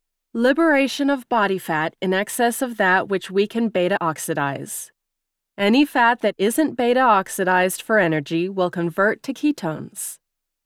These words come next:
In one sense, ketosis is a stopgap solution for situations where you're burning huge amounts of body fat,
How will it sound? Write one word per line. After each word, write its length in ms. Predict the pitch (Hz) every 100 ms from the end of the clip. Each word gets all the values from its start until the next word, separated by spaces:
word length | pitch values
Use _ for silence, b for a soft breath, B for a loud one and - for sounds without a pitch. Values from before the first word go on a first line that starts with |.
| _ _ _
In 160 | 254 240
one 220 | 285 302
sense, 400 | - 247 240 -
ketosis 640 | - 294 285 294 330 302
is 160 | 294 240
a 80 | 226
stopgap 800 | - - 254 277 - 233 220 -
solution 640 | - 247 196 175 170 170
for 180 | - 208
situations 840 | - 247 285 247 220 - 220 214
where 120 | 220
you're 180 | 208 202
burning 440 | 185 196 214 214
huge 420 | 202 - 269 302 311
amounts 360 | 254 185 196
of 140 | 233 214
body 240 | 202 180
fat, 360 | 165 151 143